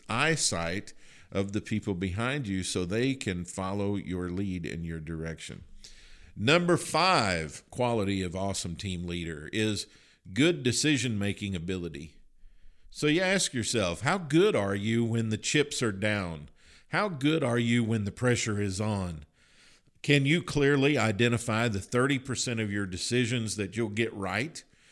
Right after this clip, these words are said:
and how important those are? Hopefully, the seventy percent of your decisions you will get wrong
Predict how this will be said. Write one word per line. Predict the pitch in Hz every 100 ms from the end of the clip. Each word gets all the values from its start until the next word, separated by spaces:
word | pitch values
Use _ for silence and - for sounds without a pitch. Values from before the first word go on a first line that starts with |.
| - -
and | 107 104
how | 123
important | 120 107 - 117 123 113
those | 113 113 101
are? | 107 113 135 127 _ _ _ _ - - -
Hopefully, | 143 170 151 156 139
the | 120 110
seventy | - 165 165 160 156
percent | 127 123 - 139 135
of | 120
your | 120
decisions | 110 110 131 127 123 101
you | 107 117
will | 110
get | 98 95 98
wrong | 120 139 120 98 98